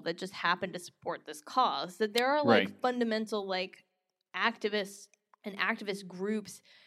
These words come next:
Speaker 1: who have been fighting over time and creating
Speaker 2: Mm-hmm.
Speaker 1: different foundational things and then, like, getting themselves into positions of power. And
Speaker 2: Mm-hmm.
Speaker 1: so that, like, this isn't, like, a random network absent social mobilization, but it's also not just, like,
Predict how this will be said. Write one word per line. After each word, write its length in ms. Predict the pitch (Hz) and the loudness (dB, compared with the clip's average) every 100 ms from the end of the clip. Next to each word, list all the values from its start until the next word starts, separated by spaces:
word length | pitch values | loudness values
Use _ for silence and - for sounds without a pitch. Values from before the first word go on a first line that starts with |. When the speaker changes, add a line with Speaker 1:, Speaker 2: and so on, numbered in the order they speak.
| _ | _
Speaker 1:
who 120 | 240 233 | 0 2
have 100 | 196 | 2
been 160 | 202 | 0
fighting 500 | 196 226 220 214 208 202 | 2 4 4 2 0 0
over 260 | 214 196 | -2 -2
time 540 | 190 - 254 247 240 214 | -6 -2 0 2 0 -2
and 120 | 196 | -8
creating 460 | 202 - 233 226 196 | -6 0 2 4 2
Speaker 2:
Mm-hmm. 40 | |
Speaker 1:
different 340 | 190 208 214 - | -2 -4 -4 -4
foundational 720 | 196 190 196 214 - 196 175 | -2 -2 0 -2 -2 -4 -6
things 440 | 175 285 269 254 247 | -2 0 0 -2 -2
and 220 | 220 208 | -2 0
then, 120 | 214 | 0
like, 220 | 208 196 | 0 -2
getting 240 | 190 214 226 | 0 2 2
themselves 440 | 214 202 202 196 | -2 -2 -6 -6
into 180 | 196 190 | -8 -6
positions 480 | 196 185 185 185 175 | -4 -4 -4 -6 -10
of 80 | 160 | -14
power. 440 | - 277 254 247 208 | -2 2 4 4 2
And 240 | 202 196 - - | 0 -4 -8 -6
Speaker 2:
Mm-hmm. 260 | 131 139 | -2 2
Speaker 1:
so 120 | 131 247 | 4 4
that, 200 | 240 233 | 4 4
like, 280 | 233 214 - - - - | 2 0 -8 -20 -20 -8
this 160 | 254 277 | -6 -2
isn't, 280 | 302 277 | -2 -2
like, 220 | 208 214 202 | -2 0 0
a 100 | 202 | -2
random 520 | 202 202 196 185 175 | -2 0 0 -2 -2
network 340 | 170 180 175 | 0 0 -2
absent 460 | - 160 180 180 - | -2 -4 -4 -8 -4
social 300 | 165 156 180 | -4 -4 -4
mobilization, 800 | 123 - 160 180 208 202 190 175 | -6 -4 -6 -2 -2 0 -2 -2
but 80 | 196 | -4
it's 120 | 196 | 0
also 300 | 208 240 226 | 0 0 -4
not 360 | 196 180 170 - | -2 -2 -2 -4
just, 200 | 190 196 | -8 -4
like, 220 | 180 | -4